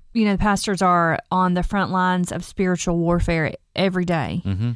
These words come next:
Speaker 1: So, you know, the devil's just trying to attack each and every moment that they can because they're giving the word out. And so just pray.
Speaker 2: Mm-hmm.
Speaker 1: Really set a time aside to just pray for your pastor, your leadership of your church as they make,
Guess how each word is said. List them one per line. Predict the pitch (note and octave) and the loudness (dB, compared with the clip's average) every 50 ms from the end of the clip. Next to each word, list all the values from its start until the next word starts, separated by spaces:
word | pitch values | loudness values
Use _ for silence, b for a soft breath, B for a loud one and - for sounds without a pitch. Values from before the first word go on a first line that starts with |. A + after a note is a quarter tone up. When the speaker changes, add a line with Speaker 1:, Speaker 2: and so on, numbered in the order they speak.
| B B B | B B B
Speaker 1:
So, | - - F#3+ | -4 -2 0
you | F#3 F3+ G3 F#3+ | 2 2 4 4
know, | F#3+ F#3 F#3 | 4 4 2
the | E3+ F3+ E3 | 2 0 0
devil's | F3+ G3 A3 G#3+ G#3+ F#3 - | 2 0 2 0 -2 -4 -4
just | - F3 E3+ - - | -6 -6 -6 -6 -4
trying | - G3 F#3 F3+ F3+ E3+ | -4 -2 -2 0 0 -2
to | D#3+ D#3 | -2 -4
attack | D3+ - - - E3 C#3+ C3 - - - - - | -6 -6 -6 -6 -4 -6 -6 -8 -12 -18 -10 -6
each | G#3 G#3 G3+ G3+ - - - | -4 -4 -4 -4 -4 -6 -6
and | - F3+ F3 | -4 -4 -4
every | D3+ G3 F#3+ F#3 F#3 F3+ | -4 -4 -2 -2 -2 0
moment | F3+ F3 F3 E3+ E3 - | 0 0 0 -2 -4 -6
that | - - | -8 -8
they | E3+ E3+ | -6 -6
can | D#3+ - - F#3 F3+ E3 E3 | -6 -6 -6 -4 -4 -4 -4
because | D#3+ D#3+ - F3+ E3 E3+ | -6 -4 -4 -6 -4 -2
they're | - F3+ F3+ F3+ | 0 0 0 0
giving | F3 F#3 F3 E3+ E3 | 0 -2 -2 0 -2
the | E3 E3 | 0 0
word | E3 E3+ F3+ G#3+ C4+ B3+ F3+ E3+ - | 0 0 0 0 0 -2 -2 -2 -2
out. | - D#3+ D#3 D3+ C#3+ C#3+ - _ | -2 0 0 0 0 -2 -2 _
And | - E3+ E3 D#3+ E3 - B B B B B B | -2 -2 0 -2 -2 -4 B B B B B B
so | B - G#3 | B -2 -2
just | F#3+ - C#4+ - - - | -2 -2 -4 -6 -2 2
pray. | - - - A3+ G3+ D#3 - - - F3+ - _ _ _ | 4 4 6 6 4 2 0 -4 -8 -10 -12 _ _ _
Speaker 2:
Mm-hmm. | - F2 G3 G3 F#3+ | -8 -6 -4 0 0
Speaker 1:
Really | A3+ A#3+ B3 B3+ B3+ B3+ B3 | 2 2 2 2 2 0 0
set | - - - - A3 A3 A3+ A3 - _ - _ _ _ _ _ _ _ _ _ _ - | -2 -4 -2 0 0 2 2 0 -2 _ -16 _ _ _ _ _ _ _ _ _ _ -8
a | G3 | -8
time | - - - G3+ F#3+ F#3 F#3 | -8 -4 -2 0 2 2 2
aside | F#3 - - F#3 E3+ D#3 D#3 D#3+ | 0 -2 -2 -2 0 0 0 -2
to | E3 E3 | -4 -8
just | - F3 - - | -8 -8 -10 -2
pray | - - - G3 F#3 F3+ F3 | 0 2 2 2 2 0 -2
for | - - F#3 | -4 -6 -8
your | E3+ D#3+ D#3+ | -8 -8 -2
pastor, | - - - E3+ E3 - - F#3 | -2 -2 0 0 -2 -4 -6 -6
your | F3 E3 D#3+ E3 | -4 -2 -2 -2
leadership | E3 F3 F3+ F3 E3+ D#3+ - - - E3+ D#3+ D#3 - | 0 0 0 0 -2 -4 -4 -4 -4 -4 -6 -4 -6
of | E3 E3 | -8 -8
your | E3 D#3 D#3 | -8 -10 -10
church | _ - - F3 D#3 D3+ - - F3 | _ -10 -10 -8 -8 -8 -8 -8 -10
as | E3+ D#3+ | -6 -4
they | - F3 F3 | -2 0 0
make, | F3 F3 F3 E3+ D3 - | 2 2 0 0 -2 -4